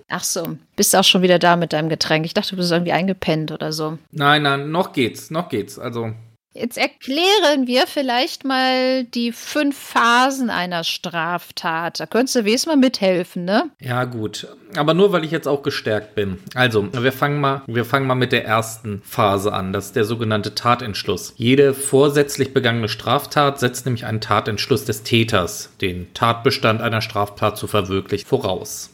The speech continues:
Speaker 2: Dieser Entschluss beruft auf einer Idee des mit krimineller Energie ausgestatteten Täters, die in der Tatplanung umgesetzt wird. Dieser Entschluss ist strafrechtlich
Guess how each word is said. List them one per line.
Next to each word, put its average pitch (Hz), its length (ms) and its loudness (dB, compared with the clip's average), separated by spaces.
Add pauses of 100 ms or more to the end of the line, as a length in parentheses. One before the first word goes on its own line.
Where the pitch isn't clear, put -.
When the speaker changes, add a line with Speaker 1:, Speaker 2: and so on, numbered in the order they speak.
(140)
Speaker 2:
Dieser 185 200 4
Entschluss 185 440 2
beruft 151 340 -4
auf 135 160 0
einer 139 260 0
Idee 131 480 2 (200)
des 120 220 -2
mit 135 200 -2
krimineller 147 460 2
Energie 139 400 -2
ausgestatteten 123 720 -2
Täters, 185 680 2
die 143 260 -4
in 151 80 0
der 120 160 2
Tatplanung 139 800 0
umgesetzt 120 760 -2
wird. 92 420 -10 (220)
Dieser 131 360 0
Entschluss 156 760 0
ist - 180 -2
strafrechtlich 170 1000 -2